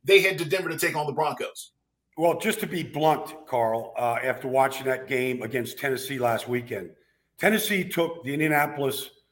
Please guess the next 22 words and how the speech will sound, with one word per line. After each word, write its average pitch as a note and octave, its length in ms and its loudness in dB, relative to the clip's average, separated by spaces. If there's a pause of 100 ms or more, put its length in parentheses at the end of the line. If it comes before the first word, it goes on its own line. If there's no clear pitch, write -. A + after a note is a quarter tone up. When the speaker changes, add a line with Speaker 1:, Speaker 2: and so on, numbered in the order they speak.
(260)
Speaker 2:
Colt D#3 280 2
offense D3+ 420 4
line C#3 220 2
behind B2 240 2
the - 40 -2
woodshed A#2 560 -4
and G#2+ 160 -8
whipped B2 220 -4
them. - 100 -16 (540)
I D#3+ 60 6
mean, F3 280 8
man-to-man, E3 640 6 (280)
whether D#3+ 220 4
it D#3 60 -2
was C3 140 -4
Tyir D#3+ 480 2
Tart, F3+ 420 4 (400)
whether D#3 320 4
it D#3 80 -2
was C3+ 140 -4
Jeffrey E3+ 340 0
Simmons, F#3+ 540 2